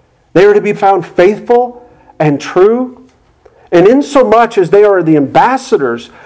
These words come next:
of God and His cause and His truth,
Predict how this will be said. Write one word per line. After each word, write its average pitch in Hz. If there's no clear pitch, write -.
of 233
God 185
and 147
His 185
cause 202
and 156
His 170
truth, 156